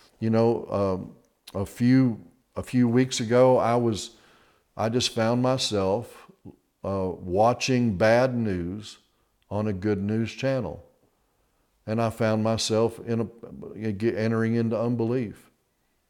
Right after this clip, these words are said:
and into hopelessness and in despair. And basically the Lord woke, you know, woke my mind up and said, "What are you doing?"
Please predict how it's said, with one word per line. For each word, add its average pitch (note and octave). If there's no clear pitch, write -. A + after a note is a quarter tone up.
and G2
into G2+
hopelessness G#2+
and G2
in G2+
despair. G#2+
And G2+
basically A2+
the A2
Lord A2+
woke, A2
you A#2
know, G2
woke G#2+
my A2
mind A#2
up A#2+
and G#2
said, G#2
"What A2+
are -
you A#2+
doing?" A#2+